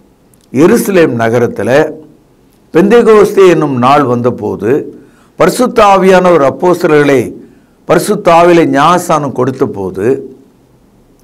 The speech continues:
அவர்களுடைய வார்த்தையை கேட்டு குணமாக்கப்பட்டவர்கள் மூவாயிரம் பேர். சகோதரர்களே, கப்பல்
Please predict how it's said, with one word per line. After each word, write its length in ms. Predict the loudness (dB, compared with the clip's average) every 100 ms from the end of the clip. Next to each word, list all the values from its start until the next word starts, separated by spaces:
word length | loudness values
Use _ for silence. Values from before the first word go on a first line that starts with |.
| _ _
அவர்களுடைய 680 | 2 4 4 4 4 4
வார்த்தையை 640 | 2 2 4 2 0 0 0
கேட்டு 320 | -2 0 -2
குணமாக்கப்பட்டவர்கள் 1200 | -2 -2 0 -2 -2 -6 -6 -6 -6 -2 -2 -2 -6 -18 _ _
மூவாயிரம் 520 | -4 0 0 0 -6 -4
பேர். 380 | -2 -2 -8 -20 _ _ _ -20 _ _ -2
சகோதரர்களே, 880 | 2 4 4 2 2 2 2 -4 -10 -20 _ _ _ _ _ _ _ _ _
கப்பல் 680 | -2 -2 0 0 0 -2